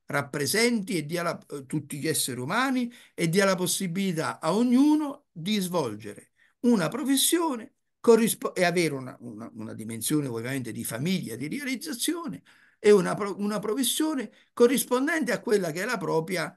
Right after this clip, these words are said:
capacità, a quella che è la propria. E diciamo che pian piano ci stiamo a-, arrivando, nel senso che pian piano,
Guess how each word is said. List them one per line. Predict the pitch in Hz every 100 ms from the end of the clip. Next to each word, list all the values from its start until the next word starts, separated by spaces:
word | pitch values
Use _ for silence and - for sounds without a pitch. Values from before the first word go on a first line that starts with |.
| _
capacità, | - 131 - - 135 233 175 - _ -
a | 151
quella | - 226 139
che | 131
è |
la | 131 127
propria. | 123 123 - - - _ _ _
E | 240 240
diciamo | - 151 - 359 262
che | 156 -
pian | 208 185
piano | 233 269 277 143
ci | 151
stiamo | - 151 131
a-, | 120 -
arrivando, | 131 113 123 202 135 104 - _ _ _
nel | 139
senso | 123 175 165 127 131
che | 139
pian | 127 - 180
piano, | 170 160 -